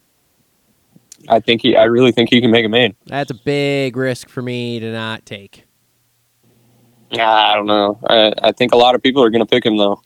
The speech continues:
Speaker 2: I think so, too, which will be great, 'cause then if he doesn't make the main, that's a lot of people I'm making up points on.
Speaker 1: The week after?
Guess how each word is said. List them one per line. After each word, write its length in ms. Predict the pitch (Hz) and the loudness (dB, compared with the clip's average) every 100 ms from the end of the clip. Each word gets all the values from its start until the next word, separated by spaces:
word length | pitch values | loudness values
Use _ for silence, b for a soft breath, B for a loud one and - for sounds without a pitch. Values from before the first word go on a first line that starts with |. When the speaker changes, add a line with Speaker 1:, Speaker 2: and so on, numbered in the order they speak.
| _ _ - | _ _ -16
Speaker 2:
I 100 | 117 | -12
think 180 | 160 156 | -10 -10
so, 140 | 165 | -10
too, 380 | - 175 120 110 _ - | -8 -6 -6 -10 _ -12
which 160 | 143 | -8
will 60 | 160 | -6
be 120 | 147 | -6
great, 420 | 120 139 110 - | -4 -4 -4 -10
'cause 140 | 123 113 | -16 -12
then 140 | 139 | -10
if 100 | 139 | -10
he 80 | 127 | -10
doesn't 220 | 131 123 | -10 -8
make 180 | 127 - | -12 -12
the 60 | 110 | -12
main, 300 | 117 131 120 | -10 -10 -10
that's 200 | 110 107 | -12 -12
a 60 | |
lot 460 | 104 110 113 113 113 | -12 -10 -8 -6 -8
of 120 | 107 | -10
people 320 | - 117 110 | -12 -12 -12
I'm 140 | 107 107 | -12 -12
making 220 | 107 110 | -12 -12
up 140 | 107 - | -14 -14
points 320 | 113 104 - | -14 -14 -18
on. 240 | 80 - _ _ _ _ _ _ _ _ _ _ 123 | -20 -20 _ _ _ _ _ _ _ _ _ _ -6
Speaker 1:
The 200 | 117 123 | 0 4
week 240 | 127 117 | 4 4
after? 360 | 113 110 - | 4 4 2